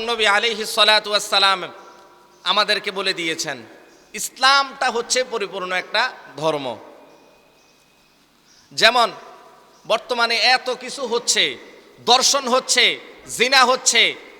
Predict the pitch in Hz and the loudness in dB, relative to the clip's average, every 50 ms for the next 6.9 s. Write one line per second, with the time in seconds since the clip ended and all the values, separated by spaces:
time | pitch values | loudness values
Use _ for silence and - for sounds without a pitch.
0 | 131 - 226 262 - 277 269 285 277 233 277 277 277 - - 247 220 175 131 - | 2 4 4 4 6 2 0 2 2 2 2 2 2 2 2 4 2 2 0 -6
1 | - - - - - 277 294 294 - - 277 277 262 262 269 269 254 226 269 262 | -14 -16 -8 -2 -2 -2 -2 -2 2 6 6 6 6 6 2 0 2 0 0 2
2 | - - 254 226 196 143 - - - - - 175 202 214 - 240 233 - - 233 | 2 0 2 2 0 0 -4 -10 -18 -8 0 0 0 0 0 -2 -6 -6 -6 -8
3 | - 262 269 208 233 233 240 - - 220 196 165 127 - - - - - 214 262 | -4 -2 0 2 2 0 0 0 0 2 2 0 0 -6 -14 -6 2 6 6 6
4 | 262 - - - 285 262 262 262 262 269 247 196 180 220 247 254 247 247 247 240 | 6 4 -4 -4 -4 -2 -2 -2 -2 -2 -2 0 0 0 0 2 2 2 2 4
5 | 233 - - 269 262 254 240 240 - - 247 247 233 - 262 240 226 226 196 143 | 2 2 2 2 0 -2 -4 -6 -4 0 2 2 2 4 2 2 2 2 2 0
6 | - - - - - - - - - - - 185 214 240 233 226 220 | -2 -8 -20 -20 -20 -20 -20 -20 -20 -20 -12 -4 2 4 6 6 6